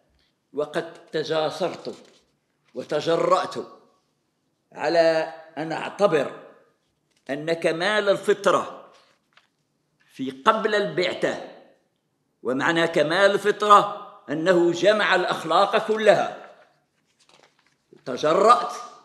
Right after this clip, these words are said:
على أن أنسب لرسول الله صلى الله عليه وسلم النبوة قبل الفطرة،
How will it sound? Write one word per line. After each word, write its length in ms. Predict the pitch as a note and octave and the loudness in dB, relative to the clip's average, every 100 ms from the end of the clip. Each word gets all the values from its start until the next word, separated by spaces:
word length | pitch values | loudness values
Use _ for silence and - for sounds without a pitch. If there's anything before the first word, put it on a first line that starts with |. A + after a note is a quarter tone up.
| _ _ | _ _
على 240 | G2 D3+ E3+ | -4 2 4
أن 280 | F3 F3 E3+ | 2 0 -4
أنسب 500 | E3 G#3 - G#3 F#3 | -4 -6 -4 -2 0
لرسول 600 | F3+ F3 E3 G#3 A3+ G3+ | 2 2 0 -2 -4 -2
الله 380 | G3 G3+ G3 | 4 6 6
صلى 280 | F3+ G3 F#3 | 2 0 0
الله 420 | F3+ F3+ F#3+ F3+ | 2 4 6 4
عليه 220 | D#3+ F3 F3+ | 2 4 2
وسلم 540 | F3+ G#3 G#3 G#3+ - - - - - | 2 -2 0 0 0 -6 -16 -12 -8
النبوة 680 | D#3+ E3 C3+ A3 A#3+ A3+ G#3 | -4 -4 -2 -4 0 2 4
قبل 460 | F#3+ - B3 G#3+ | 2 2 2 2
الفطرة، 680 | A3+ A3 - D#3 G#2 - | 2 2 0 -2 -4 -10